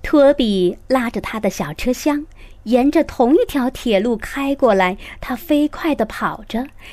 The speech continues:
想到下一站喝点儿水，一点儿都没想到会突然冲进大雾里，轮子半天也慢不下来。天啊，他不知道自己正在朝托马斯冲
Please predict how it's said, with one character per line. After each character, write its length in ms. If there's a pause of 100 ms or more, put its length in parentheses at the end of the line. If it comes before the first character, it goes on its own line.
想 260
到 160
下 300
一 140
站 340
喝 240
点 140
儿 100
水， 400 (320)
一 220
点 120
儿 80
都 160
没 140
想 300
到 180
会 260
突 240
然 220
冲 240
进 180
大 280
雾 280
里， 280 (280)
轮 320
子 160
半 380
天 360 (100)
也 200
慢 240
不 140
下 240
来。 300 (1600)
天 460
啊， 140 (360)
他 100
不 140
知 160
道 120
自 300
己 220 (240)
正 220
在 160
朝 200
托 280
马 160
斯 160
冲 260